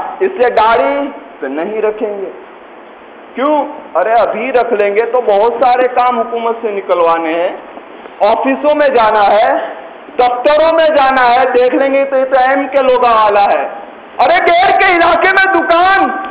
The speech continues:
تو جبا کرتما نہیں پہنیں گے، داڑھی نہیں رکھیں گے، ان کو پتہ چل جائے کہ ایم والا ہے تو خریدے گا نہیں۔ ہماری تجارتیں مندی ہو جائے گی، ہماری دکانیں نہیں چلے گی، ہمارا کام نہیں بڑھے گا۔ کیوں نہیں بڑھے گا؟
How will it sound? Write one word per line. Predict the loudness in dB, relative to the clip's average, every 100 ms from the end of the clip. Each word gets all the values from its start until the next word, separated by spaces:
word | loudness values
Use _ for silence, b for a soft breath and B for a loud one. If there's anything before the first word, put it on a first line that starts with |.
| -4
تو | -2 0 2
جبا | 0 2 2
کرتما | 2 0 0 2 2
نہیں | 2 0
پہنیں | 0 0 2 2
گے، | 2 0 -2 -8 -16 -20 -20 -20 -6 0
داڑھی | 2 2 2
نہیں | 2 2
رکھیں | 2 2 2
گے، | 2
ان | 0 -2
کو | -2
پتہ | 0 0 2 2
چل | 0 2
جائے | 2 2
کہ | 2 2
ایم | 2 0
والا | 2 2 2
ہے | 2
تو | 0 0 0
خریدے | -2 2 2 2
گا | 2
نہیں۔ | -2 -6 -12 -16 -20 -20 -20 -20 -20 -20 -20 -20 -20 -20 -12 -2
ہماری | 0 2 2 2
تجارتیں | 2 2 2 2 2 2 2
مندی | 2
ہو | 2 2 2
جائے | 2 2
گی، | 2 0
ہماری | -2 -4 0 2 2 2
دکانیں | 0 0 2 2 2 2 2
نہیں | 2 2
چلے | 2 2
گی، | 2 0
ہمارا | -2 -2 0 2 2 2
کام | 2 2 2 2
نہیں | 2 2
بڑھے | 2 2 2
گا۔ | 2 2 0 0
کیوں | 0 2 2
نہیں | 2 2
بڑھے | 2 2 2
گا؟ | 2 0 -2